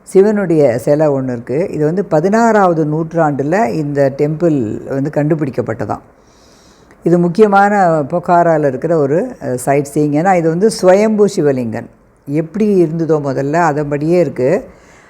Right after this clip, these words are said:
ஆனா அது கி-, கிட்டத்தட்ட ஒரு மூணு கிலோமீட்டர் நம்ம உள்ள அந்த இதில் நடக்கணும். இது மாதிரி அழகா படி இருக்கிறதெல்லாம் கொஞ்சம் தூரம்தான். அங்க போய் டிக்கெட் வாங்கின்னு கீழே போனா ஒரே குகை. அந்த குகைக்குள்ள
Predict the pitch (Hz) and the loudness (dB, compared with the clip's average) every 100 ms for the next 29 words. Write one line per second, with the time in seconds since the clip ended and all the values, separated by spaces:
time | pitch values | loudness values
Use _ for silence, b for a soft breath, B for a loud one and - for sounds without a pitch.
0 | B B - 185 226 202 170 139 165 151 | B B -2 2 4 4 2 0 -2 0
1 | 170 165 185 202 233 190 170 156 143 151 | 0 0 0 2 2 2 4 2 2 -2
2 | 185 208 180 170 196 220 208 170 175 156 | -2 -2 -2 0 2 2 0 2 2 2
3 | 147 131 123 135 170 175 143 127 151 147 | -2 -2 -2 -2 0 0 0 -2 -2 -2
4 | 131 - 110 147 180 208 220 185 185 208 | -2 -4 -4 -2 0 4 4 4 4 0
5 | 214 196 196 202 185 175 190 180 170 175 | 0 0 2 0 2 0 0 -2 -4 -4
6 | 175 175 160 139 - - _ _ _ 151 | -2 -2 -2 -4 -4 -10 _ _ _ -6
7 | 151 160 190 180 196 190 175 175 175 165 | -4 0 0 0 0 2 2 0 -2 0
8 | 175 165 170 202 170 151 185 160 151 175 | 0 0 0 0 2 2 0 0 -2 0
9 | 147 254 B B B B B _ _ _ | -2 -4 B B B B B _ _ _
10 | _ - 139 143 147 175 208 202 180 185 | _ -8 -2 2 4 4 4 2 0 2
11 | 220 | 2